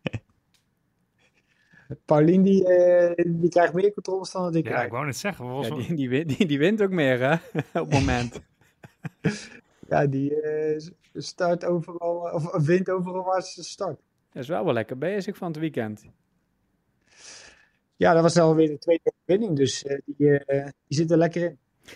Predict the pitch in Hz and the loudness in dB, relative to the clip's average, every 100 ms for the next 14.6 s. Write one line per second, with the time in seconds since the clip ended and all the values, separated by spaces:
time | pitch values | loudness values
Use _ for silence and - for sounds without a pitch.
0 | _ - 147 202 269 269 226 208 196 202 | _ -8 -4 -4 -6 -6 -6 -2 -2 -2
1 | 220 196 190 180 165 180 170 165 160 147 | -4 -6 -4 -4 -4 -4 -4 -4 -6 -6
2 | 165 156 - 226 247 180 - 131 123 120 | -6 -4 -4 -4 -4 -4 -6 -6 -4 -4
3 | - 143 139 139 160 175 135 117 117 113 | -6 -4 -4 -4 -4 -2 -2 -4 -4 -4
4 | 117 113 120 120 120 123 123 123 _ _ | -6 -6 -8 -8 -8 -8 -10 -14 _ _
5 | _ _ _ - 139 139 - 139 175 143 | _ _ _ -10 -6 -4 -4 -4 -2 -2
6 | 113 117 _ _ _ _ - 190 170 147 | -4 -8 _ _ _ _ -4 -2 0 0
7 | 165 180 143 139 - _ - 165 160 156 | 2 0 -2 -12 -14 _ -10 -8 0 0
8 | 151 170 151 135 139 180 202 156 120 117 | 2 0 0 -2 -4 -4 -2 -2 -2 -4
9 | 135 - 135 - _ _ _ _ - 160 | -10 -10 -12 -14 _ _ _ _ -10 -8
10 | 160 143 - - - - - 175 170 180 | -6 -8 -12 -16 -18 -12 -6 -2 -2 -4
11 | 170 - 190 190 190 214 214 185 185 220 | -10 -10 -8 -6 -4 -4 -4 -6 -6 -6
12 | 226 214 214 214 208 202 202 202 196 196 | -8 -10 -12 -14 -14 -14 -12 -10 -10 -10
13 | 190 185 175 - 196 190 190 185 - 180 | -12 -12 -10 -4 -4 -4 -4 -4 -4 -8
14 | 165 160 175 - 202 233 | -8 -6 -4 -4 -6 -8